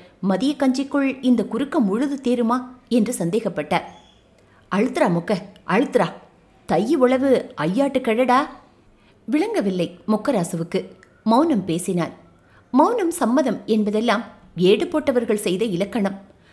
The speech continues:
தாத்தாவுக்கும் பேரனுக்கும் மத்தியில் மௌனம் என்பது கேள்வி. பழமொழி சொன்னவரே பதிலும் சொன்னார். "சொன்ன சொலவம்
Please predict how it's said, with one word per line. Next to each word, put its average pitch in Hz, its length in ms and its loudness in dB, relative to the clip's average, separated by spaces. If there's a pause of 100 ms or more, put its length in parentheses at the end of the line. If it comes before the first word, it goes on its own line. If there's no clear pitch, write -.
(180)
தாத்தாவுக்கும் 339 640 2
பேரனுக்கும் 240 520 0
மத்தியில் 202 500 -4
மௌனம் 277 420 0
என்பது 175 440 -4
கேள்வி. 190 520 -2 (640)
பழமொழி 302 440 2
சொன்னவரே 208 680 -2 (120)
பதிலும் 190 300 0
சொன்னார். 175 500 -4 (720)
"சொன்ன 240 460 0
சொலவம் 285 440 2